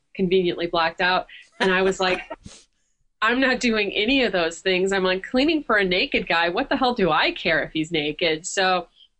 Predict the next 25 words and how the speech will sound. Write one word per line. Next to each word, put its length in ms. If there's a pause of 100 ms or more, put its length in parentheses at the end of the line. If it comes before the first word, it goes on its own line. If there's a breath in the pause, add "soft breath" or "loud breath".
I 120
was 220
like, 240
"Sure, 380
I'll 180
come 220
and 160
do 200
it." 200 (400 loud breath)
And, 240
um, 400 (200)
the 80
weird 520
part 320
was 260
I 80
got 220
to 120
his 120
house 380
and 80
it 80
was 140
super 440 (120)
clean. 440